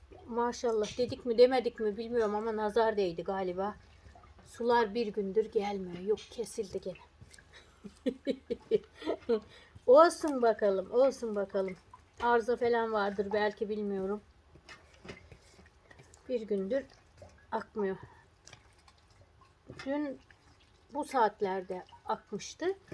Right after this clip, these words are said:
Kesilmişti yani. Dün sabahtan sekizde açıldı. Bu saatlerde kesildi. Bir daha da bu saate kadar hala da yok. Belirti de yok.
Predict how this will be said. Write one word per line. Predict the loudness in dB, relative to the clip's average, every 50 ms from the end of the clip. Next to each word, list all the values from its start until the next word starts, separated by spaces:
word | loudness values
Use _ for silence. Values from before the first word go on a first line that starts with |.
| -18 -18 -18 -4 4
Kesilmişti | 4 4 4 4 -2 0 0 2 0 0 -2 -2 -2 0
yani. | 2 2 0 0 -2 -4 -6 -8 -10 _ _ _ _ -8
Dün | -8 -6 -8 -8 -16 -20 -20
sabahtan | -20 -8 0 0 2 4 4 4 2 2 0 2 2 2 0
sekizde | 2 0 0 0 0 -6 -4 0 2 2
açıldı. | 2 2 0 -2 -4 -4 0 2 2 2 2 0 -4 -14 _ _ _ _ -20 -20 -20 -20 _ _ -20 _ -20 -20 -20 -20 _ _ _ _ _ _ -20 _ _ -20 -20 -20 _ -20 -20 -20 -20 -20 -20 -10 -10
Bu | -8
saatlerde | -6 0 2 2 2 2 0 0 0 0 0 0 -4 -4
kesildi. | 0 -2 -2 -2 0 -4 -4 -4 -4 -6 -6 -8 -8
Bir | -2 0
daha | 0 2 2 0 0
da | 0 -2 -2 -4 -6 -18 _ -16 -12
bu | -12 -8
saate | -4 -2 -2 -2 -2 -4 -4
kadar | -4 -4 -2 -2 -2 -2 -4
hala | -6 -16 -8 -2 2 2 4 4 2 0 -2 -2 -2
da | -2 0
yok. | 0 0 0 -2 -4 -12 -20 _ -20 -20 -20 -20 -20 -20 -20 -20 -20 -20 -20 _ 2 6
Belirti | 6 6 10 10 8 8 6 2 2
de | 4
yok. | 4 6 4 4 2 0